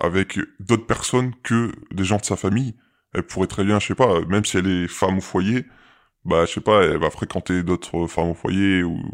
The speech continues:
d'autres personnes, euh, sortir avec ses amis, ou je sais pas, aller dans les salons de thé, j'en sais rien. Euh, mais non, en fait, on voit tout le temps que, euh, ce qui se passe au sein, euh,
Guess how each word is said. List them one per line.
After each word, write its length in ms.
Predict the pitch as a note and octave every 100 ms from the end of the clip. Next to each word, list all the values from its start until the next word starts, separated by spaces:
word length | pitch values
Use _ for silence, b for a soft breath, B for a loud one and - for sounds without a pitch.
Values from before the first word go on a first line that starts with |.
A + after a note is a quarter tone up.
| -
d'autres 240 | - F3+ -
personnes, 540 | D#2+ - G#2+ A2 G2+
euh, 160 | F2 E2
sortir 340 | - - D#2
avec 140 | D#2
ses 180 | - E2+
amis, 580 | E2 F2+ G#2 G#2+ G#2+ G2
ou 40 | F2
je 100 | -
sais 80 |
pas, 360 | - F#2+ G2 D#2+ B2
aller 140 | C#2+ F2
dans 140 | F2
les 100 | F#2
salons 280 | F#2 C#3+ F#2+
de 20 |
thé, 320 | - A#2+ A#2+
j'en 140 | G2+ G2
sais 120 | -
rien. 240 | G2 A2+ B B B B B B -
Euh, 240 | F2+ F2 E2 D2+ - - - _ -
mais 200 | F#2+ A2+
non, 180 | B2+
en 60 | F#2
fait, 240 | - A2
on 80 | F2+
voit 140 | F2+ F#2
tout 120 | A2
le 60 |
temps 220 | F#2+ B2 A2+
que, 160 | -
euh, 400 | A#2 A#2 F2 E2
ce 100 | E2
qui 80 | -
se 80 | F#2+
passe 260 | A2 A2+ -
au 60 |
sein, 420 | - G#2+ G#2 F2+ D#2+
euh, 120 | E2